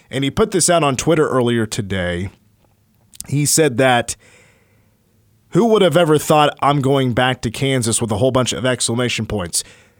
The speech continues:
Tyler, I know you already know this, but for those who don't know, just let me say, Manhattan is way better than Coffeyville. Coffeyville is a gigantic dump.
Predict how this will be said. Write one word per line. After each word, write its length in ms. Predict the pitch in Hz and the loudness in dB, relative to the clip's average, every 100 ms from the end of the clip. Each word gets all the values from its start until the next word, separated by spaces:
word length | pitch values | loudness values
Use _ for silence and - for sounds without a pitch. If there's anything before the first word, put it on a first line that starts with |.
| _ - | _ -2
Tyler, 380 | 160 180 180 | 2 4 4
I 160 | 151 151 | 4 2
know 140 | 156 | 2
you 260 | 180 156 151 | 2 2 0
already 440 | 143 151 165 160 | 2 2 2 2
know 180 | 147 135 | 2 2
this, 340 | 135 135 - - _ _ | 2 2 0 -4 _ _
but 120 | - 113 | -8 -4
for 140 | 127 | 0
those 240 | 135 156 | 2 2
who 80 | 156 | 2
don't 200 | 147 143 | 2 2
know, 180 | 135 135 | 2 0
just 180 | 120 101 | 0 0
let 140 | 131 | 0
me 80 | 147 | 0
say, 560 | - 135 117 110 107 - _ _ _ _ _ - | 0 0 2 0 -2 -6 _ _ _ _ _ -6
Manhattan 840 | 120 123 117 147 147 156 160 147 _ - | -2 0 0 0 0 -2 -4 -6 _ -4
is 680 | 127 120 113 110 - - _ _ _ _ _ _ _ _ - | -2 0 -2 -2 -4 -6 _ _ _ _ _ _ _ _ -10
way 680 | 113 113 123 139 185 214 190 | -6 -4 -4 0 2 4 2
better 260 | 143 135 | 2 0
than 160 | 123 110 | 0 -2
Coffeyville. 680 | 120 110 101 90 82 69 - _ _ - | -2 -4 -4 -8 -8 -12 -16 _ _ -14
Coffeyville 880 | - 170 233 233 170 113 147 139 135 | -2 2 2 0 -4 -2 0 0 -2
is 240 | 135 139 120 | -4 -2 -2
a 100 | 123 | -4
gigantic 920 | 101 127 120 110 120 123 - 104 92 | -4 -4 -4 -4 -4 -4 -4 -8 -6
dump. 320 | 98 82 | -8 -8